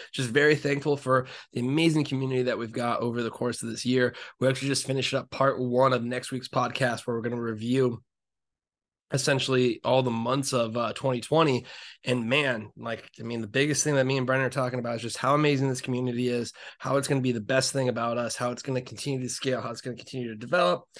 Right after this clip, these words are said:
and how it's holding us accountable, because we can't let you guys down. We wanna keep on pushing forward. We wanna keep on developing. We're gonna make D B S really, really something special, and that's because of all of you. So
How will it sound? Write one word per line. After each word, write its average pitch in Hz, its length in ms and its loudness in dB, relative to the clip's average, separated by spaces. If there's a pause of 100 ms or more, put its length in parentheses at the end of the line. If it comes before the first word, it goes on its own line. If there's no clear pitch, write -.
(220)
and 117 80 -6
how 151 160 2
it's 139 120 -2
holding 143 360 0
us 147 180 0
accountable, 131 640 0 (160)
because 120 300 -4
we 135 260 2
can't 127 320 -2
let 113 140 -8
you 120 140 -4
guys 117 280 -2
down. - 220 -6
We 117 80 -6
wanna 113 140 -6
keep 139 320 -2
on 131 180 4
pushing 135 320 -2
forward. 131 320 -2
We 120 60 -6
wanna 110 140 -10
keep 139 280 0
on 135 140 2
developing. 123 560 -2 (280)
We're 127 120 2
gonna 151 100 2
make 147 200 2
D 135 180 -2
B 131 140 2
S 120 260 0
really, 139 640 2
really 127 400 -2
something 123 380 -4
special, 120 420 0
and 117 100 -4
that's 113 120 -6
because 117 320 -6
of 110 100 -8
all 113 200 -4
of 101 100 -12
you. 101 180 -12
So 120 320 -4